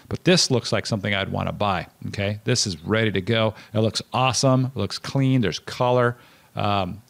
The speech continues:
just looks great, right? Versus, uh, this board, right?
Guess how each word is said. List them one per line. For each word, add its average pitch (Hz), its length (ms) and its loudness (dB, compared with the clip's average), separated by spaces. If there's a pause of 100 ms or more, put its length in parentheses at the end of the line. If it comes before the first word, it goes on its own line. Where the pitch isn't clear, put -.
(120)
just 170 120 0
looks - 180 2
great, 120 400 2
right? 117 260 0 (680)
Versus, 113 640 2 (1200)
uh, 92 280 -4
this 143 140 2
board, 80 280 -2 (140)
right? 107 200 -2